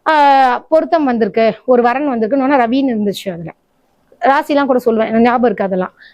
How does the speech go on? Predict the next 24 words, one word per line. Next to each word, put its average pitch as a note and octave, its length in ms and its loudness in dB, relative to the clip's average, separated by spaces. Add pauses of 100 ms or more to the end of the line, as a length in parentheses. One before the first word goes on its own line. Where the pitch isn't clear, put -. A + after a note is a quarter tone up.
சரி, F#4 260 2
நான் D#4 200 0
என்ன D#4 100 -4
சொன்னேன், D#4+ 320 0
ரெண்டு C#4 160 0
பேர் C4+ 200 0
ஜாதகம் B3+ 340 0
பார்த்தேன், A3+ 320 -2 (400)
மேட்ச் D#4+ 300 -2
இல்லைங்கன்ட்டேன். B3 540 -2 (840)
சொன்ன F#4+ 300 2
உடனே F#4 180 2
அவங்க D4+ 180 0
சொன்னாங்க, D4+ 360 0
"ஏ-, C4+ 280 2
ஏன் D4+ 180 0
அப்படி C#4 180 -2
சொல்ற? B3+ 160 0
ரெண்டு C4 200 2
பேரும் D4 160 0
ரொம்ப C4 200 0
லவ் A#3+ 220 2
பண்ணிட்டு A#3 260 -6
இருக்காங்க, A3+ 280 -2